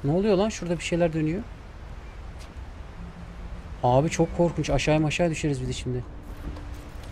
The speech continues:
Suya düşen tren,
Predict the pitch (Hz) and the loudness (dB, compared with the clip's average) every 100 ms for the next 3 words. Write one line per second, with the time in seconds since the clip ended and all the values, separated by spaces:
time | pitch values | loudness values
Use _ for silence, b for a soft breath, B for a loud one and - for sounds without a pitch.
0 | - - - - - - - - - - | -10 -10 -10 -10 -10 -10 -12 -12 -12 -12
1 | - - - - - - - - - - | -12 -10 -10 -10 -10 -10 -10 -10 -10 -12
2 | - - - - - 226 254 - 285 277 | -12 -12 -10 -6 4 4 6 8 8 8
3 | - 208 233 233 | 8 8 8 6